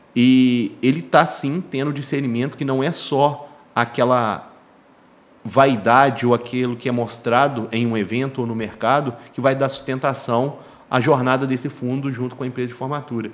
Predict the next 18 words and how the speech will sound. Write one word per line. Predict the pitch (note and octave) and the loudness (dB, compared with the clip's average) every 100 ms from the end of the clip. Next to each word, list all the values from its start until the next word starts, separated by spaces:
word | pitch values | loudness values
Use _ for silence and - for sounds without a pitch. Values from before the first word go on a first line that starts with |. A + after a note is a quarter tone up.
| - - | -14 -12
e | |
sim | B2 - D3+ | -12 -8 -8
a | |
reputação. | C3+ B2+ G3 - F3+ D3 - - F#2 | -8 -4 -6 -6 -6 -6 -6 -8 -8
A | G2+ | -4
palavra | A#2+ G#2+ C#3+ D3+ | 0 2 2 2
do | D3 | 0
momento, | C#3 A2 A2+ A#2+ A#2 | 0 0 -2 0 -2
eu | |
acho | A#2 - | -2 -2
que | A#2 G#2+ - - | -4 -4 -12 -14
toda | - B2 | -2 0
empresa | D#3+ C3+ B2+ C#3 C#3 | 0 0 0 0 -4
precisa | A#2+ A#2 B2 | -8 -6 -6
se | A#2 | -6
preocupar, | B2 A#2 - A2 - - - | -8 -8 -4 -6 -6 -16 -20
chama-se | - B2+ A#2+ A#2+ | -10 -8 -6 -8
reputação. | G#2 C#3 - D3 C3+ - F#2 | -6 -8 -4 -6 -6 -8 -8